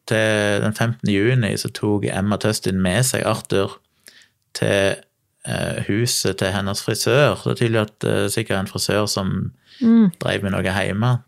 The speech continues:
Speaker 1: Det er kanskje jo
Speaker 2: Å, ja.
Speaker 1: covid-greie, at ikke de kunne ha åpen frisørsalong, men at hun fikk, eh, på en måte litt privat service der.
Speaker 2: Ja, det kan jeg. Ja, selvfølgelig.
Speaker 1: Så hun tok med seg han Arthur for å være der nesten hele dagen.
Speaker 2: Mhm.
Speaker 1: Eh, i løpet av de seks timene de var der,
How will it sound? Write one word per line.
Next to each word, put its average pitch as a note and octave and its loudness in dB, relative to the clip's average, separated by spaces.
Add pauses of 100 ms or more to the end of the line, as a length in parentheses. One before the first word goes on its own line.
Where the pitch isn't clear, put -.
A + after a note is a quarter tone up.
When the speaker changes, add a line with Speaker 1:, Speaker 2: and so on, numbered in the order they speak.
Speaker 1:
Det C3 -4
er G#2+ -2
kanskje G2 -2
jo G2+ 0
Speaker 2:
Å, A#3 6
ja. B3+ 6
Speaker 1:
covid-greie, A2+ 2
at - -8
ikke - -6
de - -2
kunne G#2 -2
ha G2+ 0
åpen G2 -2
frisørsalong, G#2+ -2
men G2+ -2
at - -4
hun G#2+ -2
fikk, - -4
eh, G1+ -2 (460)
på - -2
en G2+ 0
måte F#2+ -2
litt G2+ -2
privat G#2 0
service G#2+ 0
der. A#2+ 2 (180)
Speaker 2:
Ja, G#3+ 2
det A#3 2
kan C4+ 2
jeg. F#3 2
Ja, A3 4
selvfølgelig. F#3+ 0
Speaker 1:
Så - -2
hun A#2 2
tok A2 0
med G#2+ 2
seg G2+ 2
han G2 0
Arthur G#2 0
for G#2+ -2
å - -2
være G2 0
der A2 2
nesten G#2 -2
hele G#2 0
dagen. G#2+ 0 (360)
Speaker 2:
Mhm. G#3 0
Speaker 1:
Eh, B3 4
i - 2
løpet G#2 2
av G2+ 4
de G2+ 2
seks - -4
timene G2+ 0
de G2+ 0
var G#2+ 2
der, G#2 0